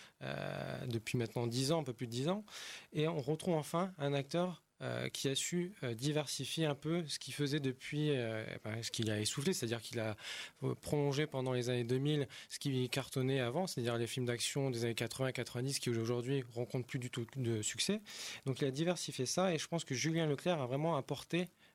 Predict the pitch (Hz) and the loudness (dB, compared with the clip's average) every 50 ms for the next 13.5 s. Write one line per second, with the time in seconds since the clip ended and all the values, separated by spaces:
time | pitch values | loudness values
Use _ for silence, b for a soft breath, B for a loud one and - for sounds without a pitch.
0 | b - 123 120 120 117 117 120 - - 147 143 - - 143 127 - 135 123 113 | b -6 -4 0 0 0 0 0 0 0 0 0 2 0 0 0 2 0 0 0
1 | 107 113 - - - 123 123 120 - 135 127 131 139 139 - - 170 156 139 110 | -2 -6 -6 -4 -2 0 0 0 0 0 2 2 0 0 0 -2 0 0 -2 -4
2 | 113 117 127 135 135 139 127 135 131 120 113 113 107 110 117 113 113 - - 170 | -2 -2 0 2 2 2 2 0 -2 0 0 0 0 2 2 0 0 0 0 0
3 | 185 165 113 98 _ _ - - 113 117 113 113 113 127 117 120 123 - - 123 | 0 0 -2 -6 _ _ -4 -2 0 2 2 2 2 0 0 0 -4 -2 -2 0
4 | 123 - - - 139 139 143 135 B B B B B B B - 113 110 107 113 | 2 2 4 4 4 2 2 0 B B B B B B B -4 -4 0 0 0
5 | 117 113 - 170 180 175 - - 117 110 117 113 117 117 117 120 117 113 - - | -2 0 0 0 0 0 0 -2 -2 0 2 2 2 2 2 0 0 -2 -2 -2
6 | 123 113 - 156 165 156 131 - - - 147 139 131 127 120 123 143 156 - _ | -2 0 2 2 0 0 -2 -4 -2 0 2 2 2 2 0 0 -4 -6 -6 _
7 | - - 147 143 - - 170 196 185 - - 113 - B B B B B B B | -2 -2 -2 -2 0 -2 -2 0 0 -2 -6 -6 -8 B B B B B B B
8 | B B B B B _ - 135 151 160 160 156 - 175 175 165 139 143 135 - | B B B B B _ -2 0 2 2 0 0 2 2 2 2 0 -2 0 0
9 | 143 127 - 180 190 196 180 - - 147 139 - - 160 170 180 185 185 B B | -2 0 2 2 2 2 2 0 -2 -2 -2 0 0 0 2 2 0 -2 B B
10 | B B B B B - 139 135 135 - 190 156 147 151 156 160 156 147 127 147 | B B B B B -6 -2 -2 -2 0 2 2 2 2 2 2 0 0 0 0
11 | 139 - 165 165 - 202 - 160 147 147 156 - 165 156 143 - 175 185 202 202 | 0 0 0 -2 -2 0 0 2 2 2 2 2 0 0 2 2 2 4 4 4
12 | 180 143 120 110 110 _ _ - 139 143 151 - - 160 - - 151 139 - - | 2 2 0 -2 -8 _ _ 0 0 0 2 2 0 -2 0 -2 -2 0 0 -2
13 | 151 - - 165 180 180 151 123 120 | -2 2 2 4 4 4 2 0 -2